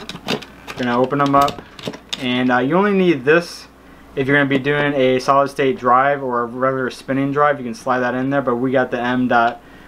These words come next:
uh, two, uh, drive, so we're gonna be loading these up right in here, and then our memory stick there. And same thing for this one, four screws, and just pop this baby off.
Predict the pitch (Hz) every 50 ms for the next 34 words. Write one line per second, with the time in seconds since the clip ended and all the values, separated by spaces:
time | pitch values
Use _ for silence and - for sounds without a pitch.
0 | - - - 143 120 110 110 110 - - 143 127 - - - 180 139 123 120 117
1 | 110 107 117 127 123 127 139 147 143 - - 127 120 123 120 113 120 117 117 113
2 | 123 123 117 120 117 113 123 127 120 131 131 123 - - 113 107 107 110 110 110
3 | 120 143 147 151 156 156 160 156 135 117 117 113 110 107 113 123 127 135 139 139
4 | 139 135 - - 147 143 - - 147 143 147 143 143 147 143 - - - - -
5 | - - - 123 120 117 - 131 127 123 135 135 127 123 123 123 117 123 131 127
6 | - - 143 139 135 135 135 135 131 127 - - - 131 123 117 113 - - -
7 | 131 127 127 127 127 123 127 123 120 117 - - - - - - - - - -
8 | - - - - - 113 107 107 104 - - 120 117 113 - 120 113 - - -
9 | - 120 110 101 110 110 113 117 123 127 127 127 - - - -